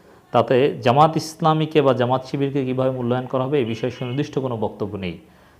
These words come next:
তবে আমরা বিষয়টা একটু খোঁজ নেওয়ার চেষ্টা করেছি যে অগাস্টে যে যুগপৎ আসছে, সেখানে জামাত থাকবে কিনা। বিএনপি জামাতকে অন্যভাবে ব্যবহার করতে চাচ্ছে, কারণ বিএনপির যে তথাকথিত মিত্র, এরা জোরালো আপত্তি জানিয়েছে জামাতকে সাথে রাখার ক্ষেত্রে। এই জন্য জামাতকে সাথে বিএনপি রাখবে,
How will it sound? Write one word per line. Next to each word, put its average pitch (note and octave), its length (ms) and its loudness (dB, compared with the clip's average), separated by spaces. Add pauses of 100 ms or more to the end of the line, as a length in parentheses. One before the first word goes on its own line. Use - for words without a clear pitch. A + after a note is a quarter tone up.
তবে D3 140 2
আমরা D#3 240 4
বিষয়টা C#3+ 340 -2
একটু B2+ 120 -6
খোঁজ B2+ 220 0
নেওয়ার A2+ 200 -2
চেষ্টা A#2+ 280 -2
করেছি F#2 460 -4 (460)
যে B2 80 2
অগাস্টে C#3 400 4
যে D3+ 120 0
যুগপৎ C#3+ 640 4
আসছে, C3 400 2
সেখানে B2+ 340 -6
জামাত B2+ 340 -2
থাকবে G2 240 -10
কিনা। E2+ 220 -12 (920)
বিএনপি F#3 320 4
জামাতকে F3+ 420 4
অন্যভাবে E3 460 4
ব্যবহার C3 320 4
করতে A2+ 220 -2
চাচ্ছে, G2 380 -6
কারণ C#3 240 -2
বিএনপির D3+ 360 -2
যে D#3+ 100 0
তথাকথিত D3+ 540 -2
মিত্র, B2 520 -4
এরা B2 500 2
জোরালো C3+ 260 2
আপত্তি D3 360 0
জানিয়েছে D3+ 420 -2
জামাতকে A#2+ 380 -4
সাথে G#2 280 -8
রাখার F2+ 220 -4
ক্ষেত্রে। F2+ 320 -10
এই A2 60 -4
জন্য E3 300 -2
জামাতকে D3 500 2
সাথে F3+ 260 2
বিএনপি D#3+ 300 -2
রাখবে, B2 460 0